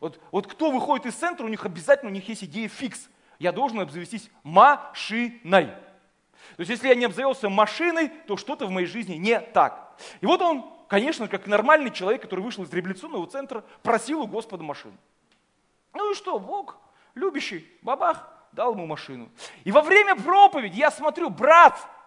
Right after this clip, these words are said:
знаете, что делает? Колеса меняет на машине. М?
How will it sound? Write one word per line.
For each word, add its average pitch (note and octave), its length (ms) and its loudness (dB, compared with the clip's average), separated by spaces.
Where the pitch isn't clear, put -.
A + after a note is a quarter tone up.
знаете, E4+ 240 0
что F4 140 -10
делает? D4 480 4
Колеса F4 440 4
меняет F4 440 6
на C#4+ 80 -4
машине. C4+ 480 -2
М? F#4 240 -4